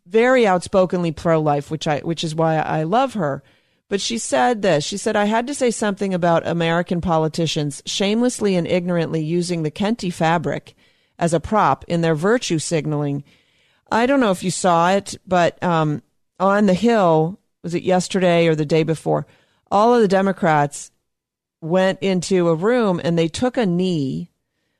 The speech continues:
for, I think, s-, seven point four six minutes or something, as long as the knee was on the neck of, um,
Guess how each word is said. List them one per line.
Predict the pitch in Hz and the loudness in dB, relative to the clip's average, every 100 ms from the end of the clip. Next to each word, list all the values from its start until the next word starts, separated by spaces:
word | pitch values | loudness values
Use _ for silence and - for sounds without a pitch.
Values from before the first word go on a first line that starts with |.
| _ | _
for, | _ - 196 185 180 | _ 0 2 4 2
I | 180 | 0
think, | 175 269 285 - _ _ _ | -2 -4 -4 -6 _ _ _
s-, | - - - _ _ _ _ _ | -18 -16 -18 _ _ _ _ _
seven | 165 - 208 190 196 190 | -16 -4 0 2 0 -2
point | 196 185 160 - - - | -2 -4 -4 -14 -18 -10
four | - 180 | -2 0
six | 180 - 185 - | 0 -2 -4 -2
minutes | 175 170 165 160 - - | -2 0 0 -2 -6 -8
or | 165 | -6
something, | - 175 - 160 151 147 _ _ _ _ - | -2 -2 0 -2 -2 -6 _ _ _ _ -2
as | 180 165 | 0 2
long | 180 190 214 220 - | 2 2 2 0 -2
as | 180 170 165 165 165 - - _ _ _ | 0 0 0 -2 -6 -12 -18 _ _ _
the | - 175 170 | -4 0 2
knee | 170 185 190 180 160 - | 2 2 2 0 -2 -2
was | 165 156 | 0 2
on | 165 165 | 2 2
the | 160 | 0
neck | 156 160 160 - - | 2 2 0 -4 -6
of, | 156 147 143 139 - _ _ _ _ _ _ _ - | -2 0 -2 -6 -12 _ _ _ _ _ _ _ -6
um, | 143 139 135 131 | -2 0 0 -2